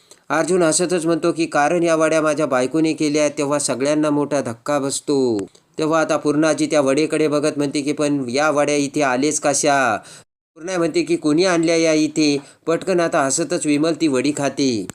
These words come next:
रागाने पूर्णाजी विमलला तिच्याकडे बोलावते आणि तिच्या हातातील वडी विमलच्या हातात देते. पाठीमागून कल्पना आणि अस्मितासुद्धा त्या वड्या आता विमलकडे देतात. रागाने पूर्णाजी म्हणते की, "अर्जुन, यापेक्षा, या वडीपेक्षा ना,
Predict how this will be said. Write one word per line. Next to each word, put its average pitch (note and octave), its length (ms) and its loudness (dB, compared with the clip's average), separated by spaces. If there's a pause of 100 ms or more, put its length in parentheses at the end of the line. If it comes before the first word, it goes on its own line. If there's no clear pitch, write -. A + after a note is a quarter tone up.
रागाने D3 440 0
पूर्णाजी E3 580 -2
विमलला D#3+ 440 0
तिच्याकडे D#3+ 460 0
बोलावते D#3 460 2
आणि D3 200 2
तिच्या D3 280 -2
हातातील D3+ 440 0
वडी D3 240 2
विमलच्या C#3+ 440 2
हातात C#3 280 2
देते. C3 640 0 (280)
पाठीमागून D#3+ 520 0
कल्पना D#3 460 0
आणि D#3 160 2
अस्मितासुद्धा D3+ 760 0
त्या D3+ 140 4
वड्या C3+ 280 4
आता D3 180 2
विमलकडे C#3 520 0
देतात. C3 480 2 (400)
रागाने D3+ 460 2
पूर्णाजी E3+ 540 0
म्हणते D#3+ 340 0
की, D#3+ 180 -2
"अर्जुन, D#3+ 520 2 (300)
यापेक्षा, E3 600 2
या D#3 160 2
वडीपेक्षा D#3+ 600 -2
ना, F#3 200 2